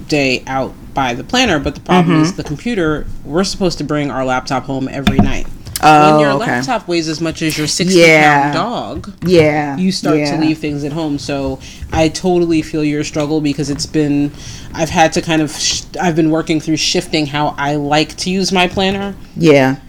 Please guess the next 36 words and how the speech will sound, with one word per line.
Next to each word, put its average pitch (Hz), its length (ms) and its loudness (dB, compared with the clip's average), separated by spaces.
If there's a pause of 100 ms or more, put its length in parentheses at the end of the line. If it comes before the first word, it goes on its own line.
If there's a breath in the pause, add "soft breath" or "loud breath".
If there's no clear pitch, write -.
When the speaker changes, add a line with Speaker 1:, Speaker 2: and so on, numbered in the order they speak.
(120)
Speaker 1:
And 170 180 2
now 190 280 2
it's 185 140 -4
become 175 360 -2
a 135 60 -4
two-step 262 580 2
planner. 123 360 -4
It's 110 120 -8
kind 127 260 -4
of 139 100 -4
obnoxious, 247 640 -2
because 165 300 4
Speaker 2:
Mm-hmm. 165 100 4
Speaker 1:
now 165 200 4
what 170 100 -2
I 156 80 2
have 151 240 -2
to 156 60 -8
basically 147 420 -6
do 165 220 2
every 143 200 -2
morning 131 440 -6 (500 loud breath)
is 139 280 -2
do 160 280 0
my 160 160 4
planner 156 380 -2
stuff 143 400 -4
at 131 140 -6
home 156 580 -2 (440)
Speaker 2:
Mm-hmm. 170 440 6
Speaker 1:
and 175 120 0
then 165 200 0
send 247 300 0
myself 233 440 -2
an 147 180 -2
email 190 600 0